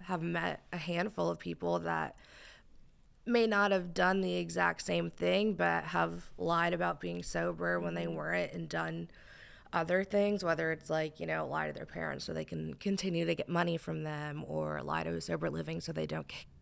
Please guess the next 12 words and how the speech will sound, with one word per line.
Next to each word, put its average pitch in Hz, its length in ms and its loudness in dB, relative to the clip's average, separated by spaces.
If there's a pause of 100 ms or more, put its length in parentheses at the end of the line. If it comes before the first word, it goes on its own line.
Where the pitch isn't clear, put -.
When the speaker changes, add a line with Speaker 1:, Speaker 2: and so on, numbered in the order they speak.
Speaker 1:
get 165 220 2
kicked - 300 -4 (100)
out, 185 560 6 (540)
you 180 120 8
know, 160 280 4 (100)
and, 165 260 2
and 160 160 0
push 147 240 0 (160)
came 165 220 2
to 170 100 4
shove 156 380 4
and 156 200 -2